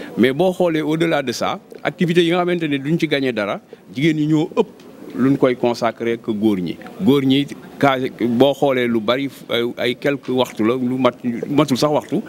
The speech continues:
ñaar fukki minutes ak juróom benn la ñuy consacré à ces activités-là pour montrer que les femmes, euh, au-delà li ñuy liggéey si, ci bureau yi,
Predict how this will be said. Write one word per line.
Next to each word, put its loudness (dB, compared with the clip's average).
ñaar 2
fukki -4
minutes 2
ak -4
juróom 2
benn 0
la 0
ñuy 0
consacré -2
à -2
ces -4
activités-là 0
pour 2
montrer 0
que -10
les -2
femmes, -6
euh, 0
au-delà 0
li -2
ñuy 4
liggéey 0
si, -2
ci -2
bureau 6
yi, 0